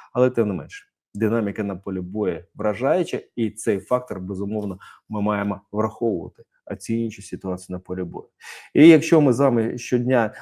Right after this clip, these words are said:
бачимо, читаємо зведення від українського генерального штабу, то, звісно, левова частина тих самих бойових зіткнень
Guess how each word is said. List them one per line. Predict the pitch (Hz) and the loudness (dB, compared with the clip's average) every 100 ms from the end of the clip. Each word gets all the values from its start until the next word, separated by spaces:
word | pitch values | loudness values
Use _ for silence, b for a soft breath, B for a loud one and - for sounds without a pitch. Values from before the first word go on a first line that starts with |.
| B | B
бачимо, | 113 131 123 113 107 | 2 2 2 -2 -4
читаємо | - 123 113 104 | 2 4 4 2
зведення | 107 123 110 110 | 2 2 2 0
від | 101 | -2
українського | 104 113 110 117 | 0 0 0 -2
генерального | 117 139 156 170 | 0 0 -2 -4
штабу, | 180 233 190 139 _ | -2 0 0 -2 _
то, | - 123 | -2 0
звісно, | 135 190 196 131 b b b | 2 0 0 -4 b b b
левова | 123 131 113 110 | 4 8 8 6
частина | 113 - 120 107 | -2 -6 -4 -4
тих | 107 110 | -6 -10
самих | 113 101 95 | -6 -4 -4
бойових | 101 104 107 110 | -2 -2 -2 -2
зіткнень | 196 - 95 | -4 -4 -6